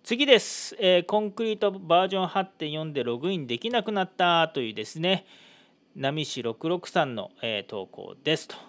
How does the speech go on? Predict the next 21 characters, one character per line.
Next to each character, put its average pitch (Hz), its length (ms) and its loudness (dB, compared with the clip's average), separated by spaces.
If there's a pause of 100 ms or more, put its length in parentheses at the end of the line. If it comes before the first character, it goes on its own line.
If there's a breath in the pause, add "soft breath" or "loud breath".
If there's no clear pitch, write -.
(380 loud breath)
で、 220 360 6
え 185 340 4
ー 180 80 -4
っ - 40 -20
と 180 560 2
で 123 180 -6
す - 140 -14
ね、 110 200 -10
ナ 147 180 -8
ミ 170 140 -10
シ - 120 -14
六 135 280 -10
六 156 320 -10
五 143 300 -6
さ 120 180 -14
ん 107 200 -16
が、 127 360 2 (800 soft breath)
え 107 640 -2
ー - 0 -
っ - 40 -20 (280)
と、 107 880 -8